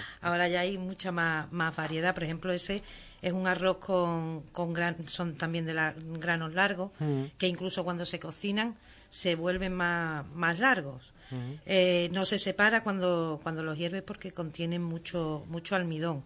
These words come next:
Speaker 2: Ujú.
Speaker 1: Existen dos tipos de arroz basmati, que es el arroz blanco y el arroz moreno. Y, eh, para cocinarlos, pues se suele lavar antes de hervirlo,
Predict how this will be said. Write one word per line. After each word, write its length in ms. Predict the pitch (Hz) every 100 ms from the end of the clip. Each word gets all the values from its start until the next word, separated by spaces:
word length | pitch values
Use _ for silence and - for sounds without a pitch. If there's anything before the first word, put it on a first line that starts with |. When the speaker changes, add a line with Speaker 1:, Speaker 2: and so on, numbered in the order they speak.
| -
Speaker 2:
Ujú. 120 | 139 160 - - -
Speaker 1:
Existen 400 | 185 202 - 190
dos 160 | 180
tipos 300 | - 202 180
de 60 | 156
arroz 200 | 160 170
basmati, 400 | 170 190 190 175
que 80 | 165
es 80 |
el 80 | 170
arroz 260 | 156 170 175
blanco 460 | 202 214 220 262
y 140 | 269 202
el 100 | 170
arroz 280 | 160 180 196
moreno. 460 | 185 160 147 123 - - - - - - - -
Y, 560 | 208 202 190 180 175 156 -
eh, 180 | 190 185 180 180
para 180 | - 180
cocinarlos, 680 | 175 175 196 214 220 233 226 -
pues 160 | 196 185
se 100 | 175
suele 300 | - 196 214
lavar 280 | 208 202 202
antes 300 | 214 208 196
de 60 |
hervirlo, 520 | 196 208 214 208 196